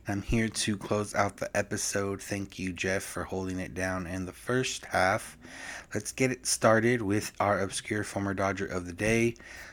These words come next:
So, unfortunately, the Dodgers lost on Sunday, and the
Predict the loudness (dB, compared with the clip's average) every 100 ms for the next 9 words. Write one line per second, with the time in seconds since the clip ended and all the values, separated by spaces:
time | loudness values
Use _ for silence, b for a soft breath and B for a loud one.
0 | B -6 -6 0 0 0 -2 -2 0 2
1 | 0 0 -6 0 0 0 -2 -2 -2 -2
2 | -4 -4 -2 -2 -4 -6 -6 -6 -4 -6
3 | -8 -10 -8 -4 -2 -4